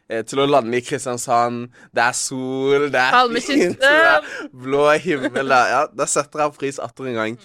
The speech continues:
Speaker 2: Ja.
Speaker 1: eh, over at jeg bor i Kristiansand. Så,
Speaker 2: Same.
Speaker 1: ja, det var min, det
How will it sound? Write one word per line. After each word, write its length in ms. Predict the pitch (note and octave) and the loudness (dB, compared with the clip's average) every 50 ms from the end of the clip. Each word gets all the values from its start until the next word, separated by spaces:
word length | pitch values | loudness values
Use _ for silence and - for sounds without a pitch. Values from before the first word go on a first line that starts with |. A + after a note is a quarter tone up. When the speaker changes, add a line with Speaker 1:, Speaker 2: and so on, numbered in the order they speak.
| F2 - | -18 -14
Speaker 2:
Ja. 180 | - - - - - | -12 -12 -10 -4 0
Speaker 1:
eh, 120 | A#2 A#2 G#2+ | 0 2 2
over 180 | A2+ A2 A2+ | 2 0 -2
at 80 | A2+ - | -2 -2
jeg 100 | B2+ A#2 | -6 -8
bor 140 | A2+ A2 G#2+ | -8 -10 -10
i 60 | A2 A2 | -12 -12
Kristiansand. 520 | - A#2 G2+ G2+ G2 F#2 G2 F#2+ F2+ F#2 _ _ | -12 -14 -16 -16 -16 -14 -14 -14 -16 -16 _ _
Så, 180 | - - G2 G3+ | -14 -10 -8 -6
Speaker 2:
Same. 280 | G3 F3+ F3+ F#3 F3+ _ - | -6 -6 -8 -10 -16 _ -14
Speaker 1:
ja, 140 | F#2+ F2 - B2 _ _ _ - | -14 -14 -14 -14 _ _ _ -8
det 160 | G#2 A2 B2 | -6 -2 -2
var 100 | D3 D3 | 0 -2
min, 300 | A#2+ G#2 G#2 A2+ A#2 A#2+ | -2 -2 -4 -4 -4 -4
det 200 | A2+ G2+ F#2+ F#2 | -4 -6 -6 -6